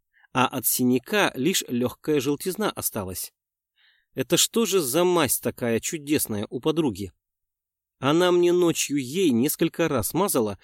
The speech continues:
и растирала возле травмы пальцами, будто залечивала сама.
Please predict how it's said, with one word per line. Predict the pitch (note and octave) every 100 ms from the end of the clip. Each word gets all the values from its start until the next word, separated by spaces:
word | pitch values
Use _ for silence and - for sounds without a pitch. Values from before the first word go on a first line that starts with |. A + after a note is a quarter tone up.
| - -
и | C#3+
растирала | C#3+ - C#3+ F3 F#3+
возле | D3+ B2+ A2+ A2
травмы | D3+ E3+ D#3 D#3+
пальцами, | - A2 - G#2+ F#2+ - _ -
будто | E3+ - - E3
залечивала | C#3+ A2 - A2+ A#2
сама. | - B2 G#2 E2+